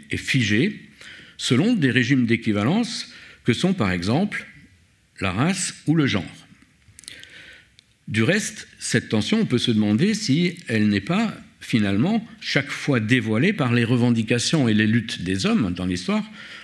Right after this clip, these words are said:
lorsqu'ils luttent pour réclamer plus d'humanité, c'est-à-dire pour se rapprocher plus de ce désir originel de, d'être humain et de valoir comme humain. Euh, jusque dans des revendications, euh, très actuelles,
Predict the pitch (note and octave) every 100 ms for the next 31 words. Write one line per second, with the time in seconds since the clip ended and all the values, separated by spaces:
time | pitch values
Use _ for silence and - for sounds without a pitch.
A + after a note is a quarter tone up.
0 | - B2+ B2+ - G#3 C#3 C#3+ A3+ - D#3+
1 | G3 D3 C3+ C3+ C3+ F#3 - A#3+ F#3+ -
2 | - - A#2+ G#2+ A2+ A2 G#2 F#2+ - F2+
3 | C#3+ F#3+ C#3+ A#2+ A#2+ B2 - A#2+ - D#3
4 | - - G#3+ A3 - - - - - -
5 | G#2+ B2 A2 C3 B2+ C#3 A2 - A2+ A2
6 | G#2 A2 C3 F#3+ G3+ - - - G2 A2
7 | A#2+ B2+ F#2+ B2+ C#3 - - A2 C3+ G3+
8 | A3 G#2 G2+ A#2 F#2 A2 A#2+ D3+ F3 -
9 | C3 A#2 A#2 G#2+ E2+ - - - _ _
10 | _ _ - - - - - - - -
11 | - - - - - - - G#2 G2+ G2+
12 | F#2+ F2+ F2+ A#2+ - A#2 G#2 G#2 G2+ F#2+
13 | F#2+ F#2 F#2 F2+ - G#2 F#2+ E2+ - G2
14 | F2+ - - F#2+ D#3